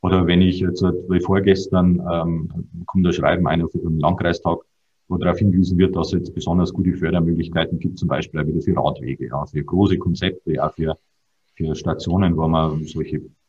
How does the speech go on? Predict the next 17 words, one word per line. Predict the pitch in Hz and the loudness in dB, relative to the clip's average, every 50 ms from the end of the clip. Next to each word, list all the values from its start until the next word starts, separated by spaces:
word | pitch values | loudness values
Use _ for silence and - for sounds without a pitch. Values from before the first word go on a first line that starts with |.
| _ - | _ -18
Radparkgaragen, | - - 69 - - 90 95 - - - - 85 90 90 - - 85 76 73 80 80 76 90 80 | -16 -8 -6 0 2 2 2 2 -2 -2 0 0 2 2 0 -2 0 2 2 2 2 0 -4 -6
so | - 78 | -4 -6
Verknüpfungspunkte | 78 78 - 101 98 - 98 82 - - 82 76 - 78 73 | -6 -2 -2 -2 0 0 -2 -2 -2 -4 -6 -4 -4 -4 -4
machen | 71 65 67 - - 71 | -2 -4 -4 -6 -8 -6
kann. | - 73 65 64 - - _ _ _ _ _ _ _ _ _ _ - | -6 -6 -6 -6 -8 -14 _ _ _ _ _ _ _ _ _ _ -8
Ja, | - 65 80 90 | -4 -2 0 2
dann | 98 92 82 - - - 87 82 78 - | 4 2 2 2 0 -2 -4 -6 -6 -4
greife | - 82 82 - 107 | -2 -2 0 0 0
ich | 104 | 0
zum | - 98 80 | 2 2 2
Hörer | 76 76 92 110 113 98 | 2 2 2 4 4 4
oder | 90 87 87 80 | 4 4 2 2
dann | 80 80 80 | 2 0 -2
schreibe | - - 76 76 80 87 | -2 0 0 0 2 2
ich | 85 | 0
eine | 82 78 | 0 0
kurze | - - - - - 87 78 76 | -2 -4 -4 -4 -2 -4 -4 -4